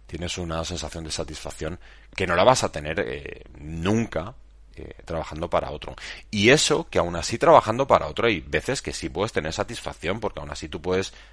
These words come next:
llevar determinados proyectos de la empresa de otro, y cuando eso funciona, eh, pues también te alegras, ¿no? También te, te inunda una sensación buena. Pero cuando el proyecto es tuyo, esa sensación es muchísimo mayor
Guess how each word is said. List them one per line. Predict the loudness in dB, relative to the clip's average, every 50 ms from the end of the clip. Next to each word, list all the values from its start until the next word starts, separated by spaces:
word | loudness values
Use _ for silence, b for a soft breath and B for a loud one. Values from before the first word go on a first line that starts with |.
| B B
llevar | -4 -2 0 0 0
determinados | 0 0 -2 -4 -2 -2 -4 -4 -6
proyectos | -6 -6 -4 -2 -2 -2 -4 -2 0 0 2 2 2 0 -2 -4
de | -6 -6 -4 -6 -6 -8
la | -8
empresa | -10 -10 -10 -8 -4 -2 -2 0
de | 0 0 0
otro, | 0 0 0 -2 -2 -4 B B B B B B B
y | B 0
cuando | 2 4 4 4 2
eso | -2 -2 -2 -2
funciona, | -2 -2 -2 0 0 0 2 4 4 4 2 2 2
eh, | 0 -2 -2 -2 -4 -6 -8
pues | -10 -12 -12 -10
también | -10 -8 -8 0 4
te | 6
alegras, | 6 6 6 4 4 4 6 4 4 2 -2 -8
¿no? | -8 -8 -4 -4 -2 -2 0
También | -2 -2 -2 -4 -6 -4 0
te, | 2 2 4 4 2 0 0 -2 -4 -6
te | -6 -6 -6
inunda | -6 -6 -6 -2 0 2 2
una | 2 0 -4 -6
sensación | -6 -8 -8 -8 -8 -8 -6 -6 -4 -4 -4 -4 -4 -6 -10 -12 -12
buena. | -12 -10 -6 -4 -2 0 0 -2 -4 B B B B B B B B B B B -2
Pero | 0 0 2 2
cuando | 2 0 0 0
el | -4
proyecto | -4 -6 -6 -6 -6 -8 -6 -2 -2
es | 0 0 -2 -4 -4
tuyo, | -2 -2 0 0 -2 -4 -4 -8
esa | -10 -8 -8
sensación | -6 -6 -6 -6 -8 -8 -8 -6 -6 -4
es | -4 -6 -6 -10 -12 -14
muchísimo | -16 -14 -14 -14 -14 -12 -12 -12 -10 -10 -10 -8
mayor | -8 -8 -8 -8 -10